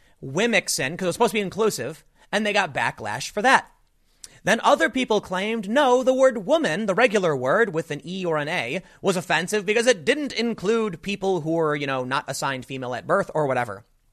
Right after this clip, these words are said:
I'm sorry, man. There's just no answer. And this is another really good example.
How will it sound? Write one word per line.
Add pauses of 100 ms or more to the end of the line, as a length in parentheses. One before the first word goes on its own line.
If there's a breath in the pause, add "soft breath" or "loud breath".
(500)
I'm
sorry,
man. (540 soft breath)
There's
just
no
answer. (580)
And
this
is
another
really
good
example.